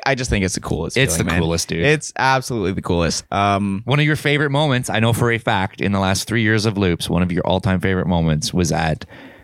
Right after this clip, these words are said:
Speaker 2: open mic night, and a, a crowd of ninety people or hundred people or whatever the capacity was at the time, all doing the hoo hoo hoos.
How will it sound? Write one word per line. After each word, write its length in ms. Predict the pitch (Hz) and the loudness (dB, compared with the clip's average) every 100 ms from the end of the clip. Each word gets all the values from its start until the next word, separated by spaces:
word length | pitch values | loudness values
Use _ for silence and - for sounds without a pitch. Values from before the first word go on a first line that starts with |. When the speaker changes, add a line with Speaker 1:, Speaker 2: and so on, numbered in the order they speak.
| _ _ - | _ _ -2
Speaker 2:
open 260 | 110 113 110 | 0 2 2
mic 240 | 90 - | 0 0
night, 300 | 85 80 - _ _ - - _ - | 2 2 0 _ _ -20 -20 _ -2
and 340 | 82 82 82 - | 0 2 0 -2
a, 180 | 85 101 - | -2 -4 -4
a 100 | 90 | -6
crowd 420 | - - 101 101 | -4 -2 0 0
of 200 | 95 82 - - _ _ 104 | -2 -6 -12 -20 _ _ -2
ninety 420 | 107 101 104 104 | 0 0 0 0
people 320 | - 92 87 | 0 0 0
or 160 | 80 80 | 0 0
hundred 260 | 92 101 | 0 0
people 220 | 92 87 82 | 0 0 0
or 100 | 87 | 2
whatever 260 | 90 92 | 2 2
the 80 | 87 | 0
capacity 400 | - 87 82 87 | 0 0 0 0
was 180 | 82 82 | 2 2
at 100 | 80 | 0
the 80 | 80 | -2
time, 420 | 85 76 78 80 - - - - _ - | 0 2 2 2 -4 -20 -20 -20 _ -2
all 300 | 98 98 95 | 0 2 0
doing 300 | 90 98 92 | 0 0 2
the 100 | 87 | 2
hoo 220 | 95 92 | 2 2
hoo 220 | 92 92 | 2 2
hoos. 320 | 90 87 85 | 2 2 0